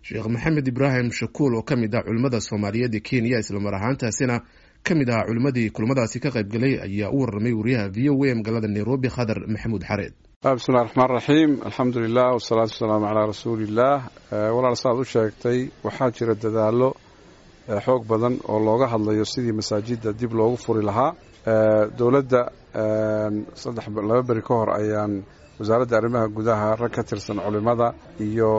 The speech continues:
Speaker 2: eh, maxkamadda qaadiga iyo, eh, hay-adaha kala duwan ee muslimiinta ay la fariisteen wasaaradda arrimaha gudaha ee Kenya. Waxayna ka wada hadleen sidii masaajidda loo furi lahaa.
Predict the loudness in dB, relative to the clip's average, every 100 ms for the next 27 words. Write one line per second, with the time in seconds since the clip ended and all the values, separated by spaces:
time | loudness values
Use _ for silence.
0 | 2 2 0 0 -2 -2 -6 -4 -4 -4
1 | -8 -8 -4 -2 -2 0 2 2 2 2
2 | 0 -2 -6 -4 -2 0 2 2 2 0
3 | 0 -2 -4 -6 -6 -4 -4 -4 -6 -8
4 | -4 0 2 2 0 -2 -4 -4 -2 -2
5 | -4 -6 -4 -2 -2 -2 -2 -2 -2 -2
6 | -2 -4 -4 -4 -4 -2 0 0 0 0
7 | -4 -4 -4 -4 -4 -4 2 4 4 2
8 | -4 -14 -6 -2 -2 0 2 2 2 -2
9 | -4 -4 -4 -2 -4 -4 -4 -2 -2 -2
10 | -2 -4 -2 0 -2